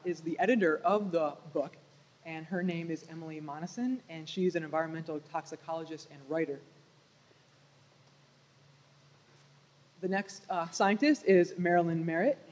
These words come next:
and she is an associate research professor of anthropology at George Washington University. And then next is Ann Douglas,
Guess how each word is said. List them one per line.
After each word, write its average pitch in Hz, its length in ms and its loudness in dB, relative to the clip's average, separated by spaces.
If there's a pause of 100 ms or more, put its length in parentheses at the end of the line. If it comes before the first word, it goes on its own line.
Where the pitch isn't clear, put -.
(100)
and 165 160 -8
she 202 220 2
is 180 140 4
an 170 320 -2
associate 185 500 -2
research 185 340 0
professor 156 480 -2
of 151 100 -2
anthropology 156 800 2 (180)
at 156 140 -8
George 147 240 -4
Washington 160 500 -8
University. 139 540 -16 (920)
And 165 160 -4
then 170 160 0
next 180 380 2
is 170 240 2
Ann 165 240 -4
Douglas, 180 560 4